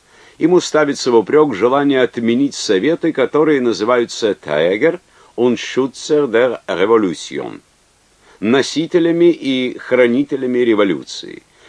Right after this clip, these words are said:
И делается предложение легализовать советы, дать им государственные права, дать им право приостанавливать решение национального собрания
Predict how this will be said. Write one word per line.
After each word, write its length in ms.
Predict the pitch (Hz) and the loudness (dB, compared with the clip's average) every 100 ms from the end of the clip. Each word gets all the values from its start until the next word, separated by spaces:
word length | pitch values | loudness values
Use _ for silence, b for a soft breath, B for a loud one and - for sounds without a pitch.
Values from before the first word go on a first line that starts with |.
| b | b
И 100 | 156 | 0
делается 540 | 175 208 226 208 202 175 | 4 4 4 2 0 2
предложение 720 | 170 151 147 139 156 165 170 | 2 4 4 4 4 4 4
легализовать 760 | 151 131 135 123 120 120 147 | 4 2 2 2 0 0 -2
советы, 560 | - 113 90 82 - 92 b b | -4 -2 0 -2 -4 -16 b b
дать 280 | 127 175 175 | -2 0 2
им 160 | 139 98 | 0 0
государственные 880 | 95 - 92 92 - 104 101 107 101 | -2 0 0 0 -2 -6 -2 -2 -2
права, 440 | - 110 101 117 _ _ b b b | 0 0 2 -2 _ _ b b b
дать 300 | 151 185 180 | 0 2 2
им 140 | 156 | 2
право 340 | 156 160 156 | 2 4 4
приостанавливать 1040 | 151 151 165 151 - 165 165 180 151 113 104 | 2 2 2 2 2 2 4 2 2 2 0
решение 540 | 117 107 123 113 110 | -4 -2 0 0 0
национального 720 | 110 110 113 107 107 107 95 | -2 -4 -4 -4 -4 -4 -4
собрания 640 | 95 92 85 101 101 127 | -6 -6 0 0 0 -4